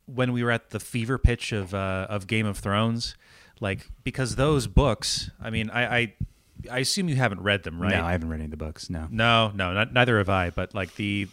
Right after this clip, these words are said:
Speaker 1: the show, uh, had all these expectations kinda drawn in because the, 'cause the books are, what I understand, they're incredibly dense, and they are just, just like, like,
Speaker 2: But at least
Speaker 1: just,
Speaker 2: Game
Speaker 1: like,
Speaker 2: of
Speaker 1: packed
Speaker 2: Thrones,
Speaker 1: full of
Speaker 2: like,
Speaker 1: details.
Speaker 2: luridly indulged in, like,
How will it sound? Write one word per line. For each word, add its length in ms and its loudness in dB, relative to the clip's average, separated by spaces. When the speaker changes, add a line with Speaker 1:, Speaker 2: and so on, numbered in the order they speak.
Speaker 1:
the 80 -2
show, 640 2
uh, 540 -2
had 280 -2
all 140 2
these 180 -4
expectations 680 -4
kinda 200 -6
drawn 300 -2
in 180 -4
because 300 -6
the, 160 -4
'cause 280 -10
the 60 -6
books 520 -2
are, 500 -4
what 180 0
I 100 2
understand, 440 -4
they're 160 -2
incredibly 460 -4
dense, 420 -6
and 100 -10
they 80 -8
are 80 -6
just, 240 -14
just 180 -10
like, 140 -8
like, 80 -6
Speaker 2:
But 80 8
at 100 4
least 220 6
Speaker 1:
just, 60 -2
Speaker 2:
Game 200 8
Speaker 1:
like, 100 6
Speaker 2:
of 60 -4
Speaker 1:
packed 100 8
Speaker 2:
Thrones, 300 10
Speaker 1:
full 80 10
of 60 12
Speaker 2:
like, 80 8
Speaker 1:
details. 220 4
Speaker 2:
luridly 640 10
indulged 840 6
in, 180 4
like, 440 -2